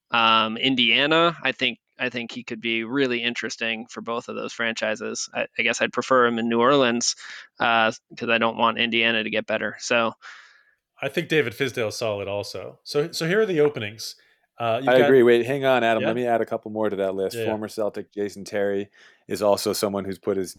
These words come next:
Speaker 3: name out there,
Speaker 2: Really?
Speaker 3: along with Chauncey Billups, who
Speaker 2: Yeah,
Speaker 3: also wants a
Speaker 2: Chauncey.
Speaker 3: head coaching position.
Speaker 2: Isn't
Speaker 3: Um, and
Speaker 2: Chauncey,
Speaker 3: then
Speaker 2: i-, isn't
Speaker 1: Yeah, I
Speaker 2: there,
Speaker 1: thought
Speaker 2: like, there's somebody attached to him, or he's attached to somebody else?
Speaker 1: Uh,
Speaker 3: I'm not
Speaker 1: I don't,
Speaker 3: sure.
Speaker 1: I don't know about that.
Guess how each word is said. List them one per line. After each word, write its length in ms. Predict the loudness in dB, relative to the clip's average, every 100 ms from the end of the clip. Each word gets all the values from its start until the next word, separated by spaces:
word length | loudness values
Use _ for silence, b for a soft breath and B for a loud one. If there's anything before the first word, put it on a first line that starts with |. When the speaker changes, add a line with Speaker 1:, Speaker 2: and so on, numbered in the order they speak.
| -8
Speaker 3:
name 180 | -4
out 200 | -2 -2
there, 340 | 0 2 2 0 -10
Speaker 2:
Really? 200 | -10 -4
Speaker 3:
along 260 | 2 4 2
with 120 | 0
Chauncey 400 | 0 -2 -2 -4
Billups, 540 | 0 2 0 -2 -14 -10
who 80 |
Speaker 2:
Yeah, 100 | -2
Speaker 3:
also 260 | 0 0 -2
wants 260 | -2 -4 -4
a 40 |
Speaker 2:
Chauncey. 80 | -4
Speaker 3:
head 100 | -4
coaching 320 | -4 -6 -8
position. 580 | -8 -4 -2 -2 -4 -8 -12 b
Speaker 2:
Isn't 340 | -6 -6 -4 2
Speaker 3:
Um, 140 | 2
and 80 | 2
Speaker 2:
Chauncey, 120 | 2
Speaker 3:
then 320 | 2 2 -4 -10 _ -20
Speaker 2:
i-, 40 | -20 -16
isn't 140 | -6 -2
Speaker 1:
Yeah, 100 | 0
I 20 |
Speaker 2:
there, 60 | 2
Speaker 1:
thought 100 | 2
Speaker 2:
like, 160 | 0 -6 _ -20
there's 300 | -8 -6 -4
somebody 260 | -4 -2
attached 580 | -4 -4 -4 -4 -8 -12
to 60 | -12
him, 400 | -10 -12 -12 -18 _
or 140 | -16 -12
he's 200 | -10 -10
attached 360 | -8 -8 -10
to 60 | -12
somebody 340 | -12 -12 -10
else? 280 | -10 -10 -12 -20 _ _ _ _ _ _ _ _ _ _ _ _ -14
Speaker 1:
Uh, 60 |
Speaker 3:
I'm 80 | -6
not 100 | 0
Speaker 1:
I 120 | 0
don't, 80 | 0
Speaker 3:
sure. 20 | 0
Speaker 1:
I 200 | 0 2
don't 140 | 2
know 100 | 2
about 240 | 2 0
that. 300 | 2 2 0